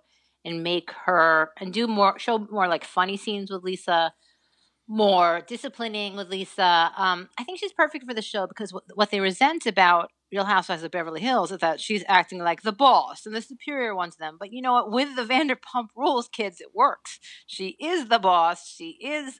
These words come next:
up here, they're down there. It works. So, um, I say take her off Beverly Hills and make this a great show with hil-, some hilarious Lisa Vanderpump stuff. And,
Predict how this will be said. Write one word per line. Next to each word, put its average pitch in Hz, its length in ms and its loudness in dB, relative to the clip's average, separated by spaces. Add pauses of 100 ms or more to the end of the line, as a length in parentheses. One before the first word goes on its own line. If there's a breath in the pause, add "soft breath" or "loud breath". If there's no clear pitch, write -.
up 196 220 2
here, 185 380 -6
they're 170 260 -6
down 160 360 -4
there. 156 340 -4
It 156 180 -12
works. - 560 -6 (380 loud breath)
So, 185 640 0
um, 165 560 -6
I 196 180 -6
say 180 720 -6
take 208 180 -12
her 226 80 -4
off 214 220 2
Beverly 208 320 -6
Hills 175 640 -6
and 160 500 -12 (340 soft breath)
make 214 300 -2
this 247 180 -4
a 202 80 -6
great 185 400 -2
show 175 340 2
with 165 320 -4
hil-, 175 280 -6
some 190 200 -2
hilarious 165 840 -2 (520)
Lisa 190 360 -2
Vanderpump 196 560 2
stuff. 143 580 0
And, 160 320 -6